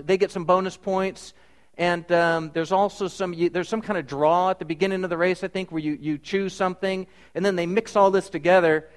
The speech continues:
and, uh, and you come out with the, the, the qualify, those who qualified and their po-, and their positions in the race. Uh, Pete, am I, am I, I'm not even close, am I?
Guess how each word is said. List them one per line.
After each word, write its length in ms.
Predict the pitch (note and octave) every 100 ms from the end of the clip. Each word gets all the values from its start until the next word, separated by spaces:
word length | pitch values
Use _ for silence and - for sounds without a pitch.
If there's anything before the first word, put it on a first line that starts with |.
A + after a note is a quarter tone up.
| - -
and, 280 | - E3+ E3 D3+
uh, 360 | E3 E3 D#3+ D#3+
and 160 | F3+ F3
you 60 |
come 220 | E3 G3+
out 160 | F#3 F3
with 200 | E3+ E3+
the, 160 | E3+ E3
the, 200 | D#3 D3 -
the 80 | D#3
qualify, 680 | A3 B3 A3 - D#3 D3+
those 240 | D#3 G3 G3
who 80 | F#3+
qualified 640 | G#3 A#3 F3 D#3+ D3 D#3+
and 160 | E3 E3+
their 100 | E3
po-, 180 | - E3
and 140 | F3
their 140 | E3+
positions 500 | D#3+ F3 G3 - -
in 80 | E3+
the 80 | F3
race. 380 | G3 C#3 - - _ _ _ _ _ -
Uh, 260 | D#3 C#3+ C3+
Pete, 280 | - A3
am 100 | F3+
I, 80 | F3+
am 120 | F3
I, 180 | F3 E3 -
I'm 100 | F#3
not 100 | F#3
even 120 | D3
close, 360 | - D3+ G#2 C3
am 100 | B2
I? 180 | G#2+